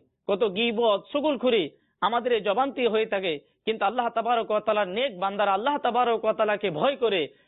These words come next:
তারা এই সকল গুনাহ থেকে বিরত থাকেন। সেই কারণেই তো তাগুদার খান ওই বুজুর্গ রহমতুল্লাহ তাআলা আলাইহির জবান থেকে বের হওয়া ওই কথা ওনার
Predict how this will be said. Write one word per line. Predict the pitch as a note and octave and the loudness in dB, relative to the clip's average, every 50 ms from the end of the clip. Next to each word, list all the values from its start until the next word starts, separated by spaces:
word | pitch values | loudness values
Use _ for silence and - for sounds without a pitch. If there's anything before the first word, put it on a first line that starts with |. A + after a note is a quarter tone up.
| _ _ _ | _ _ _
তারা | F#3 G3+ G#3 | 0 0 0
এই | G3+ G#3 A#3+ | 0 -2 -4
সকল | - - A#3 G3 A#3 A3+ | -2 -4 -2 0 0 -2
গুনাহ | G#3 F3 G3+ A3 A#3 A#3 | 0 -2 -4 -2 -2 -2
থেকে | G#3 - A3 G3 G#3 | -2 -2 -2 -2 0
বিরত | F#3+ F#3 G3 G3+ G#3+ | 0 0 0 0 -2
থাকেন। | G#3 F3+ F#3+ F#3+ F3 G3+ F#3 D#3+ C#3 - _ _ _ _ - | 0 0 -2 -2 -2 -6 -6 -6 -10 -16 _ _ _ _ -4
সেই | G#3+ B3+ B3+ | -4 -4 -2
কারণেই | - A#3 A3+ A#3 C4 D#4 F4 | -2 -2 -2 0 0 -2 -2
তো | C#4 D#4+ C#4 | -2 -2 0
তাগুদার | - B3+ A#3 A3+ A#3+ G3+ B3 B3 | 0 0 -2 0 0 0 0 0
খান | F#3+ F3 A#3+ B3 A3+ G3 D3 - _ _ _ _ _ | 0 -2 -2 -2 -2 -4 -8 -16 _ _ _ _ _
ওই | - A#3 B3+ C4 B3+ A#3+ A3 F3+ - _ _ _ _ _ | 0 2 2 2 0 -2 -4 -6 -10 _ _ _ _ _
বুজুর্গ | D#3 E3+ A3+ A3 E4+ C#4 B3+ | -2 -2 0 2 2 0 0
রহমতুল্লাহ | - - B3 B3+ C4 B3+ B3 A#3+ A#3+ B3+ A#3+ A#3 | -2 -2 -2 -2 0 0 0 0 0 0 -4 -2
তাআলা | - A#3 A3 A3 | -4 -2 -2 0
আলাইহির | G#3+ G#3 G#3 A3+ B3 A#3+ G3 F3+ F3 _ _ _ _ D3 C#3 | -2 -2 -2 0 -2 -2 -2 -6 -12 _ _ _ _ -10 -2
জবান | C3+ F#3 G3 A3 C4+ E4 E4 | 0 0 2 2 2 0 0
থেকে | B3+ - D4 B3 B3+ B3+ | -2 -2 -2 0 0 2
বের | G3+ A#3+ B3 A#3+ | 4 4 2 2
হওয়া | A3+ A3+ A#3+ A3+ A3 G#3 F3+ E3+ - _ _ _ _ | 2 2 2 2 2 0 0 -4 -10 _ _ _ _
ওই | A3+ C4 C4 - - | 2 2 2 2 0
কথা | G3+ A3+ A3+ A#3+ A3 | -2 0 2 0 0
ওনার | G3+ G3+ G#3+ A#3 A#3 G#3 F#3+ E3 | 0 0 0 0 0 0 -2 -4